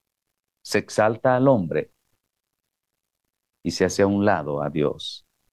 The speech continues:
La Biblia está llena de testimonios de hombres que, aún amando a Dios y demostrando fidelidad y servicio,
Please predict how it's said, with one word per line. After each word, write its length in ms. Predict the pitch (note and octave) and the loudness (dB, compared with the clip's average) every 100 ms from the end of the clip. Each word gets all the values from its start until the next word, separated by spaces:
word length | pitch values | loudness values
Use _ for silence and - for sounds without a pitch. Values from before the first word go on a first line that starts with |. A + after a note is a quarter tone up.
| _ _ | _ _
La 100 | A#2 | 0
Biblia 420 | D#3 F#3 G2 F2+ | 2 4 4 4
está 260 | F2+ - A2 | 4 2 0
llena 360 | G2 A#2 G#2+ F#2+ | 2 2 4 4
de 120 | F#2+ | 2
testimonios 920 | - A#2 - C#3+ D3 G#3 G3 A#2+ G2 | 0 -2 2 4 6 6 6 4 4
de 120 | G2+ | 4
hombres 480 | A2 C#3+ A2+ G2+ G2 | 4 4 4 2 0
que, 260 | - A2+ - - _ | 2 2 0 -16 _
aún 460 | - A#2 E3+ D4+ C#4+ | 0 4 6 6 6
amando 440 | F3 G3+ A#3 F#3 | 4 2 4 4
a 60 | C#3+ | 6
Dios 400 | B2+ C3+ A2+ - | 6 6 4 4
y 60 | |
demostrando 640 | C3 C3+ C#3+ - G3 A3+ A3 | 2 4 2 2 2 4 2
fidelidad 680 | A3 F#3+ E3+ C#3 B2+ A#2+ A#2+ | 2 4 4 6 6 6 4
y 80 | B2 | 4
servicio, 920 | C3 A2+ G2 D#3+ D3+ - A#2 A2+ | 4 2 2 2 2 4 6 6